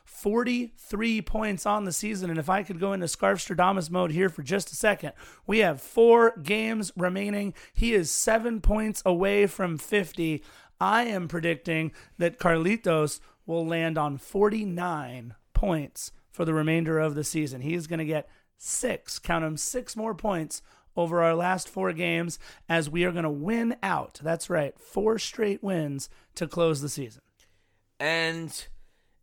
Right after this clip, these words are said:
Speaker 2: it's getting close. We're gonna talk about the Supporters' Shield update with the scarf really soon. But after Carlitos' goal, there really wasn't a whole lot to really talk about. Like, we go into the second half and,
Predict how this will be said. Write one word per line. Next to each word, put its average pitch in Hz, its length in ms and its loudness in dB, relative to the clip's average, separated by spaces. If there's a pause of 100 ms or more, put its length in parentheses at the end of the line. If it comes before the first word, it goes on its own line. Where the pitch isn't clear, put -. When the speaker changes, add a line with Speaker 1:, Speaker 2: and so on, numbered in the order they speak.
Speaker 2:
it's - 240 -8
getting 135 320 -4
close. 143 720 -4 (560)
We're 139 180 -2
gonna 143 160 0
talk 165 320 4
about 143 240 0
the 131 80 -8
Supporters' 135 600 -4
Shield 120 440 -6
update 104 720 -6 (580)
with 123 300 -4 (100)
the 107 160 -12
scarf - 640 0 (420)
really 120 320 -8
soon. 92 560 -12
But 117 380 -4 (560)
after 208 300 6
Carlitos' 190 840 2
goal, 160 520 2 (760)
there 202 160 2
really 254 220 6
wasn't 220 380 6
a 208 40 6
whole 208 240 6
lot 202 260 10
to 202 100 2
really 196 200 4
talk 190 380 2
about. 127 340 2
Like, 117 200 -4
we 135 160 -6
go 175 220 4
into 196 120 0
the 180 100 -4
second 170 460 -2
half 139 480 -2
and, 123 260 -10